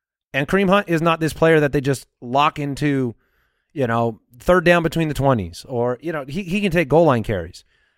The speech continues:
uh, opportunities away. They can ping pong back and forth between these players. So Nick Chubb ends up in this weird category of fantasy running back where he's being drafted as the R B nine, and it's just probably a little too,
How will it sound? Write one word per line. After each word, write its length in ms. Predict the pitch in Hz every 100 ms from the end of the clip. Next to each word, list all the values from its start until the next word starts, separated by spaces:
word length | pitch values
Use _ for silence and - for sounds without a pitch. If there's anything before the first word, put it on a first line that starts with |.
| _ _
uh, 200 | 120 98
opportunities 720 | 135 143 160 - 180 156 135
away. 260 | 120 110 98
They 140 | 117
can 180 | 131 135
ping 220 | 156 170
pong 260 | 151 156 139
back 260 | 143 143
and 160 | 147 127
forth 240 | 160 160 -
between 300 | - 143 117
these 140 | 113
players. 380 | - 123 127 143
So 320 | 143 151 147 - _ _ _ -
Nick 200 | 160 -
Chubb 300 | - 190 180
ends 160 | 175 175
up 140 | 160
in 80 | 175
this 140 | 160 127
weird 580 | 120 180 214 214 151 _ _
category 680 | - 160 185 254 139 135 127
of 80 | 131
fantasy 520 | - 190 247 - 147
running 340 | 131 147 233 196
back 300 | 123 123 -
where 120 | 147
he's 260 | 151 135 - _ _ _ _
being 160 | 170 190
drafted 320 | 165 170 185
as 100 | 147
the 80 | 151
R 180 | 139
B 160 | 147 196
nine, 400 | 160 98 107 160
and 100 | 165
it's 200 | 165 -
just 240 | - 180 -
probably 300 | 147 156 170
a 40 |
little 140 | 160 165
too, 220 | 180